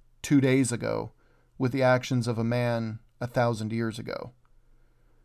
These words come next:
William was the way he was due to his upbringing and life circumstances. Ultimately, we have to ask, would William have behaved in a similar way toward the English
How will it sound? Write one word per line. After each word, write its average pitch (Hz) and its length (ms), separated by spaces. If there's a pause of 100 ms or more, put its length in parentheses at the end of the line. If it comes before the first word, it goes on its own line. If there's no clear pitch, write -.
(120)
William 147 380
was 139 220
the 131 80
way 131 160
he 135 160
was 120 520 (300)
due 143 220
to 135 180
his 120 240
upbringing 151 680 (320)
and 127 160
life 120 220
circumstances. - 1000 (480)
Ultimately, 143 400
we 120 100
have 120 200
to - 100
ask, 123 400 (800)
would 143 340
William 123 720
have 123 180
behaved 127 500
in 123 120
a 120 60
similar 143 520
way 123 320
toward 120 300
the 120 80
English 123 680